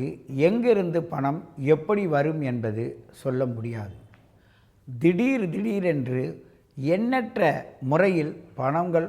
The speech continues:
வருவதற்கான வாய்ப்புகள் உள்ளது. இது அரசியல்வாதிகளுக்காக சொல்லுவதற்கல்ல, கால சூழ்நிலைக்காக சொல்வதற்கல்ல, பொதுப்படையாகவே வரும். ஏனென்றால்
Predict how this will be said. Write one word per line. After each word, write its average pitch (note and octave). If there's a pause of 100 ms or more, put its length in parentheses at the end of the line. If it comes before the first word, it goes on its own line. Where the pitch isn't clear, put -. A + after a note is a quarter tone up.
(140)
வருவதற்கான C3
வாய்ப்புகள் A#2
உள்ளது. A2 (800)
இது C#3+ (560)
அரசியல்வாதிகளுக்காக F3+ (380)
சொல்லுவதற்கல்ல, B2+ (640)
கால F3+
சூழ்நிலைக்காக F#3
சொல்வதற்கல்ல, B2 (600)
பொதுப்படையாகவே D3+ (380)
வரும். G#2+ (1300)
ஏனென்றால் C3